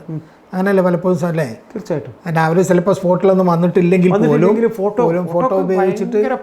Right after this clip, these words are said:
Speaker 1: പഞ്ചാ ശരിക്കും, ഭയങ്കര.
Speaker 2: ഇപ്പൊ നെഹ്റു കു-, കുടുംബത്തിലെ ഇപ്പൊ, ഏഹ്, എ-, എത്ര തലമുറയിലുള്ള ആളുകളായിട്ട് ഫോട്ടോസൊക്കെ എടുക്കാൻ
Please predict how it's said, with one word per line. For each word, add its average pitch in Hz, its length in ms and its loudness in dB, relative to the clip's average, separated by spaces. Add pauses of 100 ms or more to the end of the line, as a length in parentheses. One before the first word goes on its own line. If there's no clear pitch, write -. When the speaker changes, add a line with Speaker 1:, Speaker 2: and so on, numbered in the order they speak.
(200)
Speaker 1:
പഞ്ചാ 165 440 -8
ശരിക്കും, 123 360 -14
ഭയങ്കര. 160 320 -8
Speaker 2:
ഇപ്പൊ - 520 -8
നെഹ്റു 190 320 2
കു-, 254 340 0
കുടുംബത്തിലെ 214 560 -2
ഇപ്പൊ, 190 300 -4 (920)
ഏഹ്, 175 680 0 (260)
എ-, 185 260 -8
എത്ര 180 220 -2
തലമുറയിലുള്ള 185 720 2
ആളുകളായിട്ട് 175 840 -2
ഫോട്ടോസൊക്കെ 160 460 -8
എടുക്കാൻ 151 300 -6